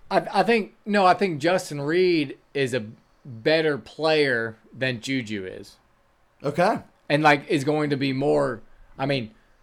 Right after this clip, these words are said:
Speaker 1: uh, Justin Reid is gonna be an every down player for 'em, and that's why they, that was, like, one of their first signings.
Speaker 2: Yeah.
Speaker 1: Besides tagging Orlando Brown, and, and, you know, I think Juju was,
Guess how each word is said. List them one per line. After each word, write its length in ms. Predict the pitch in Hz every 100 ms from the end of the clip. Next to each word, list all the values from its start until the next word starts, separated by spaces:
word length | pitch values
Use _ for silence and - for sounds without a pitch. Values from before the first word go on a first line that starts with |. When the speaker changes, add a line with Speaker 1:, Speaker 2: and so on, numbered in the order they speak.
| _ _ _ _
Speaker 1:
uh, 320 | 131 127 117 117 - _ _ _ _ _ _ -
Justin 420 | 143 196 - 156
Reid 200 | 151 165
is 80 | 120
gonna 180 | 135 127
be 160 | 127
an 80 | 123
every 280 | 156 143 139
down 220 | 131 127
player 280 | - 131 143
for 220 | 165 156
'em, 240 | 175 160 - -
and 260 | 147 135 123
that's 220 | 139 143
why 200 | 151 135
they, 360 | 120 135 135 - - - -
that 220 | 147 143
was, 160 | 139 117
like, 260 | 117 107
one 220 | - 131 131
of 60 |
their 120 | 120
first 540 | 110 139 131 131 - - -
signings. 680 | - 135 127 131 147 151 - -
Speaker 2:
Yeah. 240 | 160 151 - - - - -
Speaker 1:
Besides 480 | 123 147 135 -
tagging 380 | - 135 139 143
Orlando 440 | 143 143 139 135 135
Brown, 360 | 135 131 135
and, 200 | 123 123 - -
and, 300 | 143 123 127 - - - - -
you 100 | 156
know, 240 | 135 107 104 - - - - - - - -
I 80 | 156
think 340 | 143 131 127 - - - - 127
Juju 440 | 160 175 147 143
was, 420 | 131 123 110 -